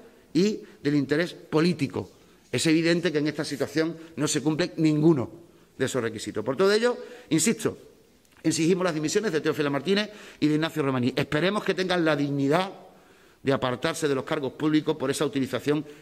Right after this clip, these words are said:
indecente de los tribunales y del erario público.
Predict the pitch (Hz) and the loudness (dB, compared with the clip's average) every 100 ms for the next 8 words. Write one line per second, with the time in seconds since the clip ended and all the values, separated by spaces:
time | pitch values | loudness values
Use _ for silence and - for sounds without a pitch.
0 | - 165 160 156 175 175 143 113 - - | -2 0 2 0 0 -2 0 -4 -6 -14
1 | - - _ _ _ _ _ 131 143 131 | -20 -20 _ _ _ _ _ -4 -4 -2
2 | 135 123 156 156 175 - - - - 175 | -4 -2 -2 0 -2 -4 -14 -12 0 2
3 | 175 175 - - 127 135 156 151 151 - | 4 2 -4 -6 -2 2 2 2 2 0
4 | - - 123 107 95 | -14 -8 -6 -6 -10